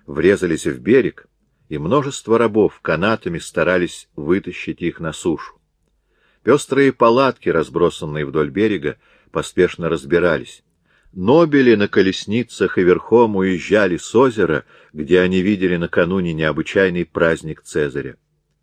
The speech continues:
На золочёной колеснице, запряжённой четвёркой белых коней,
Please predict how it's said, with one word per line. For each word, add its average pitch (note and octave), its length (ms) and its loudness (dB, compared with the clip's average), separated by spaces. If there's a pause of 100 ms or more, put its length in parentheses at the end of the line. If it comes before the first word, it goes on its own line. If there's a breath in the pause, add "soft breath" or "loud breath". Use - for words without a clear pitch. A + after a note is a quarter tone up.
(400)
На F2+ 120 -2
золочёной C#3+ 540 4
колеснице, A#2+ 760 0
запряжённой G2 680 0
четвёркой F#2 640 0
белых E2+ 420 0
коней, D#2 420 -4